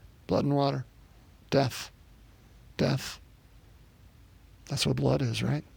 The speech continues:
Water, that new birth, the amniotic stuff, fluid. Um, but it, it invites us into new life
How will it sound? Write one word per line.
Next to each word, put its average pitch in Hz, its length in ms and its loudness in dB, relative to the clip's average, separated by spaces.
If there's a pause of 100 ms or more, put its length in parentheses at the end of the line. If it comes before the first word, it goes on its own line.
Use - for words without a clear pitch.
(1040)
Water, 139 420 4
that 127 180 0
new 139 200 4
birth, 131 540 0 (380)
the 160 120 0
amniotic 123 600 2
stuff, - 500 -4 (360)
fluid. - 480 -2 (1400)
Um, 139 440 -2 (720)
but 151 120 2
it, 127 320 -2
it 139 160 0
invites 135 360 0
us 135 140 -2
into 131 180 -2
new 135 160 -2
life 135 440 -6